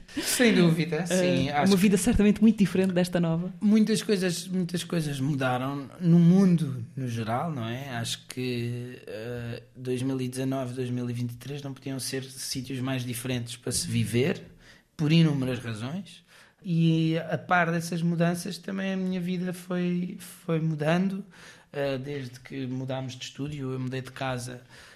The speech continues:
Speaker 1: e estamos-nos a adaptar também a novas, a novas configurações e a novas, eh, maneiras de olhar para, para o nosso futuro profissional e pessoal. E a, e, e o, a grande mudança é a paternidade, é o,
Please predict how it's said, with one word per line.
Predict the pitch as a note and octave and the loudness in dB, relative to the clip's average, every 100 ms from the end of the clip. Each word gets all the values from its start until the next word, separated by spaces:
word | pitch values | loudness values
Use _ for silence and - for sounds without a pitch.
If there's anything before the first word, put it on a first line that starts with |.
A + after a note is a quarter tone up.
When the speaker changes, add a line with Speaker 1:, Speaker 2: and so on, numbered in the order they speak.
| - | -20
Speaker 1:
e | - A#2+ | -20 -16
estamos-nos | B2 - C#3 C#3 A#2+ | -12 -4 0 2 2
a | |
adaptar | B2 B2 A#2+ B2+ | 0 0 0 -2
também | B2 B2+ B2+ B2 | 0 0 0 0
a | |
novas, | B2 B2 B2 A#2 B2+ | 0 -2 -6 -8 -6
a | |
novas | A#2+ A#2+ B2 | -4 -2 -2
configurações | - A#2+ C#3+ C3 C#3 B2 C#3+ C#3 B2 | -4 -6 -6 -4 -2 -2 -2 -4 -6
e | C3 | -6
a | B2 | -6
novas, | B2 A#2+ A#2+ A#2+ A#2+ - - _ _ - | -6 -6 -6 -8 -10 -14 -18 _ _ -10
eh, | A#2+ A#2 A2+ A2 | -6 -4 -4 -6
maneiras | G#2+ A#2 B2+ A#2+ A#2 A2+ | -2 0 0 0 -2 -4
de | B2+ | -4
olhar | A#2+ A2+ G#2+ | 0 0 0
para, | - - | -6 -16
para | - C3 | -8 -2
o | |
nosso | A#2+ A#2 - | 0 0 -4
futuro | - C3 A#2+ | -6 -4 -4
profissional | - - A#2+ B2+ B2 C#3 B2 | -8 -8 -6 -4 -4 -2 -2
e | |
pessoal. | A2+ - - C3+ F#3 G#3 - - - - - - _ _ - | -4 -6 -2 0 0 -2 -12 -20 -20 -20 -20 -20 _ _ -4
E | D#3+ C3+ A#2 | 0 2 2
a, | A2+ B2 A#2+ | 2 2 0
e, | B2 A#2 A2+ A#2 A#2 A#2 | -2 0 2 2 0 -2
e | |
o, | A2 A#2 | -2 -2
a | A2+ | 0
grande | A#2+ B2+ B2+ A#2+ | 0 0 0 0
mudança | A#2+ B2+ C#3 C3+ - | -2 -2 -2 -4 -6
é | D3 | -8
a | |
paternidade, | E3 D#3+ D3+ D#3+ D#3+ D#3 D3 D3 C3+ | -8 -10 -4 -2 0 -2 -2 -6 -8
é | B2 | -6
o, | A#2+ A#2+ | -6 -6